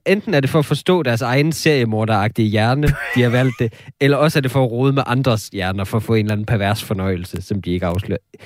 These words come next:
Speaker 1: Jeg siger ikke, de alle sammen er psykopater. Det er slet ikke det, jeg siger, at alle psykologistuderende er psykopater.
Speaker 2: Nej.
Speaker 1: Nogle af dem er også sociopater.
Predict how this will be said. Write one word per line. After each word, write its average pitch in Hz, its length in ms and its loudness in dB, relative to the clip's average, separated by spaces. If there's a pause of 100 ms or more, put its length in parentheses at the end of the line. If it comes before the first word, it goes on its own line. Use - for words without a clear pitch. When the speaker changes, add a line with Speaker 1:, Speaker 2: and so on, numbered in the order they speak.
(120)
Speaker 1:
Jeg 160 120 2
siger 185 140 2
ikke, 185 140 -2
de - 140 -6
alle 156 200 0
sammen 92 360 -6 (260)
er 120 80 -4
psykopater. 95 600 -6 (140)
Det 143 60 2
er 135 40 4
slet 135 280 0
ikke 117 140 -4
det, 104 60 -4
jeg 101 100 -4
siger, 107 180 -6
at 101 100 -8
alle 107 160 -4
psykologistuderende 98 1200 -4
er 85 40 -6
psykopater. 90 520 -6 (180)
Speaker 2:
Nej. - 160 -6 (300)
Speaker 1:
Nogle 135 260 2
af 101 60 2
dem 101 100 -6
er 98 60 0
også 92 200 -4
sociopater. - 640 -8